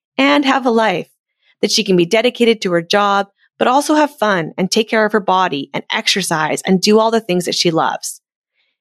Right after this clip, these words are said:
If you don't have kids, think about your team.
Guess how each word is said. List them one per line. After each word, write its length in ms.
If 120
you 80
don't 220
have 220
kids, 480
think 160
about 200
your 120
team. 460